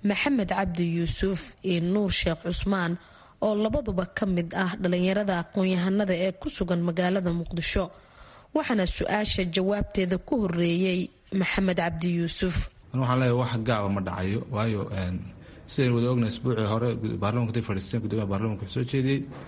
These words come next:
Speaker 2: in baarlamaan shar-, sifa sharciga ku yimaada uun uu bedeli karo. Processkiina uu socdo, guddiyadii ay jadwaladii diyaariyeen oo u kala direen maamul goboleedyada si diiwa-, la isu diiwaangeliyo. Xogtaan haynana uu li-, diiwaangelinta ay socoto maamulada, een, nidaamka u hoggaansamay iyo habraaci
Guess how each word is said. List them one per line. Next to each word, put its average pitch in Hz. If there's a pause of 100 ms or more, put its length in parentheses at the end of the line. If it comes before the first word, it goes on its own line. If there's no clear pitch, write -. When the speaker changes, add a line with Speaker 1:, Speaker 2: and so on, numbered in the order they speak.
(220)
Speaker 2:
in 123
baarlamaan 131
shar-, 127
sifa 123
sharciga 107
ku -
yimaada 135
uun 113
uu 104
bedeli 110
karo. 131 (540)
Processkiina 135
uu 110
socdo, 120
guddiyadii 120
ay 107
jadwaladii 113
diyaariyeen 110
oo 101
u 123
kala 107
direen 107
maamul 101
goboleedyada 104
si 123
diiwa-, 110
la 101
isu 98
diiwaangeliyo. 113 (180)
Xogtaan 147
haynana 123
uu 104 (140)
li-, 104
diiwaangelinta 110
ay 98
socoto 90 (280)
maamulada, 101
een, 90 (420)
nidaamka 113
u 123
hoggaansamay 101
iyo 101
habraaci 95